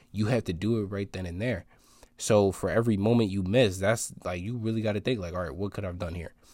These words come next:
You know, like, uh, a guy had told me, "When you're, uh, when's the best, the, when's the best time to invest?" Yesterday. "What's the next best time to invest?" "Today."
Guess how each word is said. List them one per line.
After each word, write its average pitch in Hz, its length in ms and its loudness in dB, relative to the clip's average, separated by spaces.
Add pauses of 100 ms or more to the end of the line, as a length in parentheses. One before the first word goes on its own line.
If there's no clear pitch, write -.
(420)
You 95 140 -2
know, 101 260 0 (160)
like, 98 380 4 (400)
uh, 101 460 2
a 98 40 -4
guy 110 180 2
had 107 180 0
told 110 200 0
me, 95 220 -4 (440)
"When 107 180 -2
you're, 104 200 2
uh, 101 340 -2 (760)
when's 131 220 4
the 131 80 4
best, 120 340 4
the, 107 300 2
when's 123 300 2
the 117 80 -4
best 110 240 4
time 104 200 -2
to 104 140 -6
invest?" 95 540 -8 (1500)
Yesterday. 98 720 -2 (1040)
"What's 107 180 -2
the 127 80 0
next 123 220 4
best 107 240 0
time 95 360 -6 (160)
to 107 180 -6
invest?" 90 520 -8 (800)
"Today." 92 440 -2